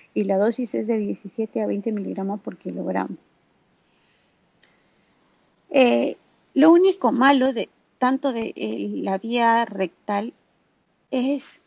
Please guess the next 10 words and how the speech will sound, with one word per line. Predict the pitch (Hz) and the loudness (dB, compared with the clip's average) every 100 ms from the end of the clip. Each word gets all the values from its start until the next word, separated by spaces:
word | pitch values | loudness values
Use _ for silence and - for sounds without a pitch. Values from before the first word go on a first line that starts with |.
| _ _ - | _ _ -8
la, | 214 - - | -6 -6 -6
tanto | - 247 247 | -2 -2 0
en | 240 226 | -2 -2
el | 226 | -4
ácido | 208 262 | -4 -4
valproico | 254 214 214 233 240 | -4 -4 -6 -8 -8
como | - 220 202 202 202 202 _ _ _ - | -6 -4 -2 -2 -4 -6 _ _ _ -6
en | 214 202 202 | -4 -2 -2
el | 196 | -2
diazepam, | 190 190 208 202 208 214 240 | -4 -6 -6 -6 -2 0 -2